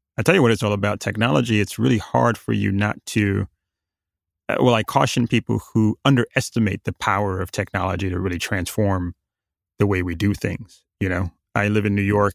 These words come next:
and, uh, I wa-, <laughs> I walk down the street, and every now and then there's a specific corner in Soho that I come up to, and it, it's got a phone booth there.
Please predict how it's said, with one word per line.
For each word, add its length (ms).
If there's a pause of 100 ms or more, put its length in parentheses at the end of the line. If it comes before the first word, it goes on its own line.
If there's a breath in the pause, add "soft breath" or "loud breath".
and, 380
uh, 300
I 100
wa-, 280
<laughs> 40
I 100
walk 240
down 200
the 60
street, 360 (920)
and 440
every 180
now 220
and 100
then 80
there's 180
a 40
specific 380
corner 340
in 80
Soho 300
that 120
I 80
come 220
up 140
to, 220
and 120
it, 80 (420)
it's 80
got 120
a 40
phone 180
booth 220
there. 260